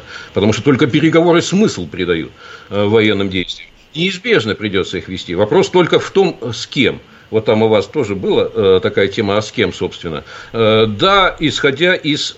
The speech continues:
м, э, вот того, что Лавров говорил в Нью-Йорке, э, возникла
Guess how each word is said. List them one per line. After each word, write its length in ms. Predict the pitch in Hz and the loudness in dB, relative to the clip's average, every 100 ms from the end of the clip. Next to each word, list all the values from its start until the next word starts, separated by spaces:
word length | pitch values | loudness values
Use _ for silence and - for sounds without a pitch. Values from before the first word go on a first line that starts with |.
| 147 | -8
м, 520 | 143 123 120 113 113 | -4 0 2 2 4
э, 340 | 110 107 107 107 | 4 6 6 4
вот 580 | 117 123 - - 117 113 | 0 -2 -4 -6 -4 0
того, 260 | 139 151 | 2 2
что 340 | - 135 123 110 - - - _ _ _ _ _ - - - | 2 2 0 0 -14 -20 -20 _ _ _ _ _ -20 -20 -12
Лавров 640 | 104 104 107 117 117 127 | -4 2 4 4 2 2
говорил 300 | 117 110 117 | 4 4 4
в 80 | 107 | 2
Нью-Йорке, 540 | 117 135 214 - 87 - - - - | 0 2 0 0 -6 -6 -16 -20 -6
э, 300 | 117 113 110 | 0 4 4
возникла 600 | 107 131 143 151 156 151 | 4 2 2 2 0 0